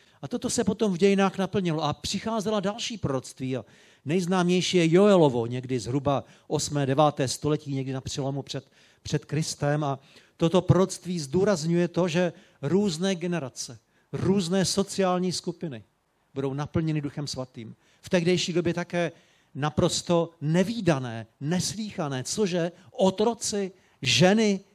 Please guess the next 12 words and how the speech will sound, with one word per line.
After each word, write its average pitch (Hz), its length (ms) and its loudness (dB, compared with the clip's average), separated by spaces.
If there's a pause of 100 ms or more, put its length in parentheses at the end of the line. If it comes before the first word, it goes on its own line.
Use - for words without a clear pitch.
(340)
Běžte 127 360 -6
někam, 147 340 -4
co 143 120 -6
to - 120 -4
tady 139 220 -4
povídáš, 151 600 0
Joeli. 117 360 -4 (880)
Přesto 139 340 -6
to 165 160 -2
se - 180 -4
naplnilo. 147 520 -4 (500)
Jo. 113 280 -20